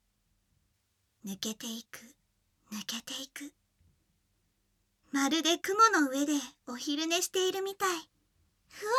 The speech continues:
ふわするよね。体を酸素が巡っていく。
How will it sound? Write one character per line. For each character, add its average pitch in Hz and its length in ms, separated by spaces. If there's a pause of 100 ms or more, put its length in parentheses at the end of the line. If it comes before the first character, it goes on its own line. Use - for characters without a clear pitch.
(160)
ふ 427 80
わ 349 140
す 339 180
る 349 100
よ 349 100
ね。 302 100 (1600)
体 240 540
を 240 80
酸 285 320
素 294 160
が 202 160
巡 196 340
っ 247 40
て - 180
い 247 140
く。 269 260